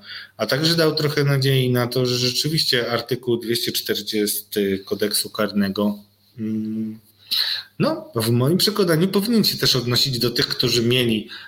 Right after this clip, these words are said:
wcześniej wiedzę, bo to nie jest tak, że oni wraz z wejściem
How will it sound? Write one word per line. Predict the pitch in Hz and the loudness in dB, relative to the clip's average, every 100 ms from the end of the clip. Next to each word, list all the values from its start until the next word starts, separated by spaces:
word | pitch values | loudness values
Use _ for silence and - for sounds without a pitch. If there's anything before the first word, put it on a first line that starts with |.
| - - | -6 -4
wcześniej | - 160 - 123 123 | 0 2 2 2 2
wiedzę, | 117 113 98 104 104 - | 2 2 2 -2 -4 -8
bo | 107 | -2
to | 180 | 2
nie | 220 | 2
jest | 139 | 2
tak, | 127 110 | 0 -2
że | 113 107 | -4 0
oni | 127 120 104 - _ | 2 2 0 -8 _
wraz | 95 120 120 113 - _ _ _ | -4 0 0 -2 -6 _ _ _
z | 107 107 | -2 2
wejściem | 120 120 - - 113 107 | 4 4 2 0 0 -2